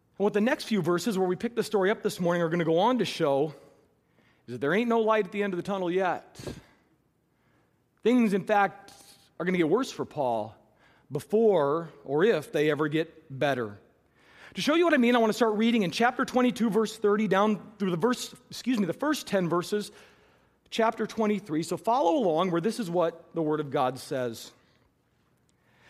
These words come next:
It says, "On the next day," and this would be the day after he had been, all these other things have been happening to him.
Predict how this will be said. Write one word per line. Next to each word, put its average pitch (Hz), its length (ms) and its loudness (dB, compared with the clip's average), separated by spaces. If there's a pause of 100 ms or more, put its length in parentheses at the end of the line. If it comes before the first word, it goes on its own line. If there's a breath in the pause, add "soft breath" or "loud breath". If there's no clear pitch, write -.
(160 soft breath)
It - 80 -20
says, 262 120 2
"On 247 200 4
the 233 80 2
next 240 400 0
day," 160 420 0 (260)
and 165 160 -4
this 202 140 0
would 214 80 0
be 190 140 -2
the 160 100 -4
day 208 320 0
after 202 460 -2
he 185 180 -4
had 156 140 -2
been, 156 280 0 (300 loud breath)
all 233 220 2
these 233 160 2
other 226 160 2
things 226 240 0
have 190 80 -2
been 165 100 -2
happening 208 540 0
to 220 240 0
him. 196 160 0